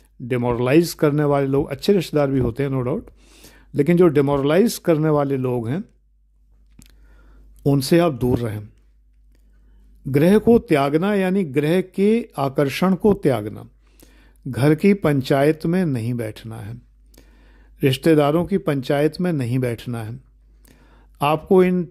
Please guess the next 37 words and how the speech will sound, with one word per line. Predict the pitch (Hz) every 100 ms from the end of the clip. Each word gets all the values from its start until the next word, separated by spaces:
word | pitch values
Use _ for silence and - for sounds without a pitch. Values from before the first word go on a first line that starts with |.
| _ -
चर्चाओं | 143 135 156 160 180
में | 185 185 131 120
भाग | 104 131 147
नहीं | 135 120 127
लेना | 131 120 113
है, | 107 117 - _ - - - _ _ -
असंपृक्त | 147 - 185 165 - 196 - 170
रहना | 123 101 101 98
है, | 101 113 _ _ _ _ - - -
अनटच्ड | 151 156 151 180 147 147
रहना | 120 104 107
है, | 110 101 101 _ _ _ _ _ - -
अनअटैच्ड | 156 156 135 156 170 -
रहना | 139 117 104 107
है। | 101 98 _ _ _ _ _ -
सीधी | - 151 180
बात | 180 175
ये, | 180
आप | 180 156
अपने | 147 156
कमरे | 139 135 147
में | 139
पढ़ते | 131 113 175
रहिए | 233 220
तो | 160
कोई | - 135
आपसे | 127 - 123
कहेगा | 117 113 139
ही | 190
नहीं। | 180 190 - - - - - -
कोई | 156
ज़बरदस्ती | 143 156 156 165 - 202
आपके | 196 196
कमरे | 190 175 175 190
में | 185
आ | 170
धमके | 160 180 170